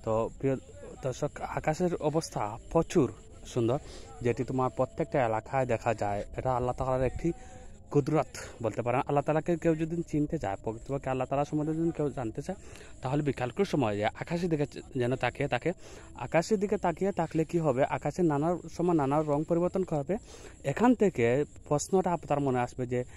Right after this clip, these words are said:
এই রংগুলো পরিবর্তন করে কে, এই রংগুলা মূল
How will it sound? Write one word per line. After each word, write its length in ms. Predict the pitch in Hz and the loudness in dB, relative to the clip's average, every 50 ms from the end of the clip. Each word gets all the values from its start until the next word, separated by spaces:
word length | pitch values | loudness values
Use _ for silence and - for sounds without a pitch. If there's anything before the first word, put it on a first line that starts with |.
| - - - - | -20 -10 -2 2
এই 60 | 156 165 175 | 4 6 6
রংগুলো 260 | 170 160 160 180 185 - - | 6 6 6 4 2 2 2
পরিবর্তন 360 | 156 147 151 160 - - 196 170 - | 2 4 4 4 2 2 0 0 0
করে 160 | 131 110 98 - - | 0 -2 -2 -2 -4
কে, 120 | 110 98 95 87 - - - | -6 -6 -6 -8 -8 -4 -2
এই 60 | - 143 | 0 2
রংগুলা 300 | 147 151 156 165 170 170 170 165 - - - - - - - - 127 | 2 2 2 2 2 0 0 0 -4 -12 -18 -20 -20 -10 -4 0 2
মূল 140 | 143 160 | 4 4